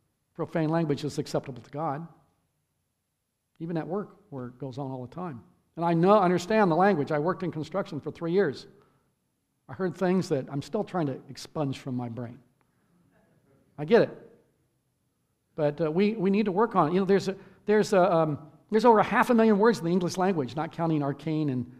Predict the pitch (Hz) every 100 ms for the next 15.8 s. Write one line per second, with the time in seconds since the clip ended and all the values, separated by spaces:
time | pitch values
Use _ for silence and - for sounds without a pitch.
0 | _ _ 139 131 139 - 175 139 131 -
1 | 127 131 - - 247 170 202 165 120 -
2 | _ _ _ 254 196 175 160 196 160 151
3 | 147 160 135 - 202 139 127 - 123 -
4 | 143 139 127 147 127 123 165 135 - _
5 | _ 143 135 190 _ _ _ _ _ 143
6 | 214 202 123 151 147 180 120 - _ _
7 | _ _ _ _ _ _ _ _ _ _
8 | _ _ _ _ _ _ _ _ _ 143
9 | 135 - _ _ _ 156 143 - 180 180
10 | 214 110 - - _ _ _ _ _ _
11 | _ _ _ _ _ _ _ _ - -
12 | _ _ _ _ 294 311 - - - -
13 | - - - - - - - - - _
14 | _ - _ _ _ _ _ _ - _
15 | 160 185 175 160 151 139 156